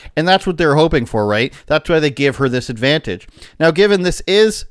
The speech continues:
and another announcer said it, this is the game that they agreed to. But in this isolated environment,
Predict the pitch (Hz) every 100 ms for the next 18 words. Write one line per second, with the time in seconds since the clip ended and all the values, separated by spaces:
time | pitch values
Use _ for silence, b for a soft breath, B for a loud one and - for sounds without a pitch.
0 | _ 139 147 165 190 175 156 151 135 -
1 | 180 185 117 - - 147 180 165 - 131
2 | 143 156 151 123 123 110 127 139 156 120
3 | 92 - b b b 139 135 - _ _
4 | _ _ _ _ _ _ _ _ _ _
5 | _ _ _ _ 185 196 175 180 185 185
6 | 175 147 131 131 170 156 110